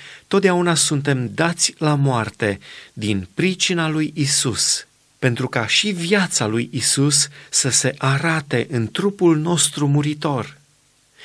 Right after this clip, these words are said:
Astfel că în noi lucrează moartea,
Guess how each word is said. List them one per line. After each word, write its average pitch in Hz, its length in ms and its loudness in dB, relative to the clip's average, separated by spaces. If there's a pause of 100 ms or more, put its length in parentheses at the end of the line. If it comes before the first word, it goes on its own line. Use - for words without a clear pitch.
(220)
Astfel 147 480 0
că 131 340 0 (100)
în 110 360 0
noi 135 260 2
lucrează 117 600 0
moartea, 117 760 -2